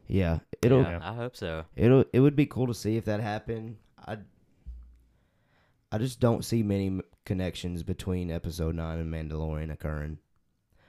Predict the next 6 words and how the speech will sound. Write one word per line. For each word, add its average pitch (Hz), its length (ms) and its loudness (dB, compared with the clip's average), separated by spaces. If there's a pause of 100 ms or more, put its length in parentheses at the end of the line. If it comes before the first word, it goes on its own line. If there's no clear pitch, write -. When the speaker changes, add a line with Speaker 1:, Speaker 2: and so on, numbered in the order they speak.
(140)
Speaker 1:
just 120 260 2
because 113 640 4 (1080)
The 101 80 0
Mandalorian 107 600 2
was 95 160 2
being 92 480 -2